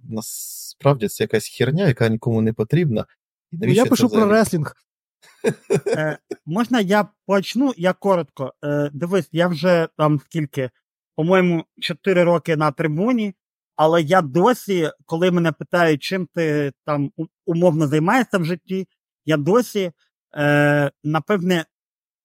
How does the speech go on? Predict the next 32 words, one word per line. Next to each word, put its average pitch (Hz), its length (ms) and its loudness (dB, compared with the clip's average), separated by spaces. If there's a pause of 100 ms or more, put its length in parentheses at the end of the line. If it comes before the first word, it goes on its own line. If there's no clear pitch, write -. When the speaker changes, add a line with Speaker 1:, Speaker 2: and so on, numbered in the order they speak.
(160)
Speaker 3:
жодного 170 480 0
разу 190 260 2
не 175 140 0
сказав, 156 400 -2
що - 140 -6
я 147 360 2
журналіст. 151 680 -2 (640)
Оце 156 260 -6
Speaker 2:
Ти 220 200 0
Speaker 3:
якраз 185 160 0
Speaker 2:
кібертамада, 196 440 2
Speaker 3:
синдром. 180 160 6
Speaker 2:
так 185 140 0
і 208 40 -4
кажи. 170 320 -4 (760)
Speaker 3:
Е, 151 300 0
так, 151 340 -2
тамада, 269 640 0
до 190 160 -2
речі, 208 420 0
я 175 220 2
вів 165 320 -2
весілля, 185 580 0
можу 165 340 -2
потім 165 400 -2 (300)
для 151 140 -4
патреонів 185 600 2
скинути 175 480 0
фоточки 160 720 -2
і, 147 280 2
може, 156 380 0
навіть 151 300 2